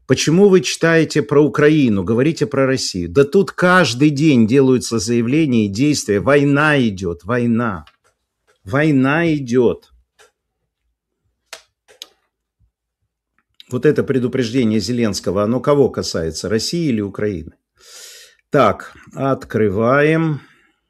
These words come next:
изучаем. Так, начнем с инсайдера. <clears throat> Э,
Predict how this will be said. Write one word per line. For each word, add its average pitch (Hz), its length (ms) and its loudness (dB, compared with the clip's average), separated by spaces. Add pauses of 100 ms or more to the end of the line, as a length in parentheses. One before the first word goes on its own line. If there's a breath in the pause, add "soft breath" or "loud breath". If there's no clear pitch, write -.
(760)
изучаем. 120 1300 0 (1400)
Так, 110 260 2
начнем 151 460 2
с - 160 -2
инсайдера. 113 840 0 (600)
<clears throat> 156 720 2 (600)
Э, 117 320 4